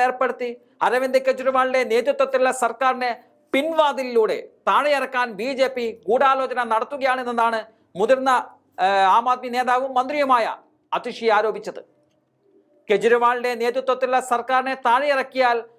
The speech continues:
വരാനിരിക്കുന്ന നിയമസഭാ തെരഞ്ഞെടുപ്പിൽ പൂജ്യം സീറ്റുകൾ നൽകി ഡൽഹിയിലെ ജനങ്ങൾ ബി ജെ പിക്ക് തക്ക മറുപടി നൽകുമെന്നുള്ള മുന്നറിയിപ്പും ആം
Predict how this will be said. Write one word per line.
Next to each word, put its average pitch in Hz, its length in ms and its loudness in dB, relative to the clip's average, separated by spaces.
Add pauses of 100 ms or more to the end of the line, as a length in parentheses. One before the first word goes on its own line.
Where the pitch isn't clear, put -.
(220)
വരാനിരിക്കുന്ന 277 800 0
നിയമസഭാ 277 440 0 (120)
തെരഞ്ഞെടുപ്പിൽ 240 420 -2 (140)
പൂജ്യം 311 460 2 (100)
സീറ്റുകൾ 277 320 0 (100)
നൽകി 190 260 -4 (480)
ഡൽഹിയിലെ 254 440 2 (140)
ജനങ്ങൾ 254 340 2 (160)
ബി 226 160 -4
ജെ 262 160 4
പിക്ക് 254 200 -2 (100)
തക്ക - 260 -2 (120)
മറുപടി 262 380 2
നൽകുമെന്നുള്ള 262 560 0 (120)
മുന്നറിയിപ്പും 269 520 0 (380)
ആം 226 220 2